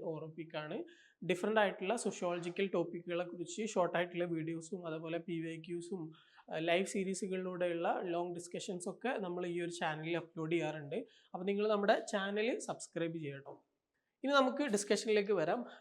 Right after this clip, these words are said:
കൾച്ചറൽ ക്യാപിറ്റൽ എന്താണെന്നുള്ളത് നോക്കാം. ആദ്യമായിട്ട് ബോർഡിയുവിൻ്റെ ഒരു ഇൻട്രൊഡക്ഷൻ പറയാം. അദ്ദേഹം ഒരു ഫ്രഞ്ച്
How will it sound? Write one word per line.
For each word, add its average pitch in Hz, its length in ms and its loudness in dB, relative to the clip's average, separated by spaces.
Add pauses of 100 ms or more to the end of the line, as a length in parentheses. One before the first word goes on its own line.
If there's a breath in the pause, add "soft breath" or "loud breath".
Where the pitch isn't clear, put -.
(180)
കൾച്ചറൽ 226 380 6
ക്യാപിറ്റൽ 226 540 2
എന്താണെന്നുള്ളത് 165 640 -2
നോക്കാം. 147 280 -6 (360)
ആദ്യമായിട്ട് 269 400 8
ബോർഡിയുവിൻ്റെ 214 500 6
ഒരു 208 260 6
ഇൻട്രൊഡക്ഷൻ 185 540 0
പറയാം. 190 420 -2
അദ്ദേഹം 208 260 2
ഒരു 208 340 0
ഫ്രഞ്ച് 220 380 4